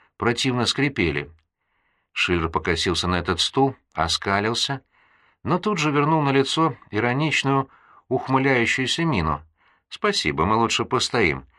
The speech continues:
Давайте сразу к делу, пан Мазовецкий". "Герштурмфюрер, мне не очень нравится ваш взгляд и то, как вы говорите",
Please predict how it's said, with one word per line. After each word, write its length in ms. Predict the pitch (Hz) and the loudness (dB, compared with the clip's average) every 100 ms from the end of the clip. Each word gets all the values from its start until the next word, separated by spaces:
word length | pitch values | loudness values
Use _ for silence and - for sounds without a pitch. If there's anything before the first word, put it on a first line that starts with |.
| _ _ _ | _ _ _
Давайте 400 | - 151 220 - | -2 0 0 0
сразу 360 | - 151 127 135 | 0 0 0 0
к 60 | |
делу, 320 | 95 85 78 78 | 0 0 2 0
пан 220 | 82 78 | 0 2
Мазовецкий". 720 | 78 82 82 78 - 76 80 - _ _ _ _ _ _ _ _ _ _ _ _ - | 0 0 0 0 -2 -6 -8 -12 _ _ _ _ _ _ _ _ _ _ _ _ -6
"Герштурмфюрер, 920 | 80 95 - 127 131 - 202 92 67 _ _ _ | -2 0 0 0 -2 0 2 2 0 _ _ _
мне 260 | 90 135 123 | -4 0 0
не 120 | 160 | 0
очень 280 | 120 - 95 | 0 0 -2
нравится 460 | 107 92 85 - | 0 0 0 0
ваш 220 | 95 95 | 0 0
взгляд 380 | 95 120 151 - _ - - _ _ | -2 -2 -2 -2 _ -20 -20 _ _
и 100 | 117 | -4
то, 180 | 120 143 | 0 -2
как 220 | 139 - | -2 -2
вы 100 | 143 | -2
говорите", 600 | 139 170 135 80 82 | 0 2 2 0 -2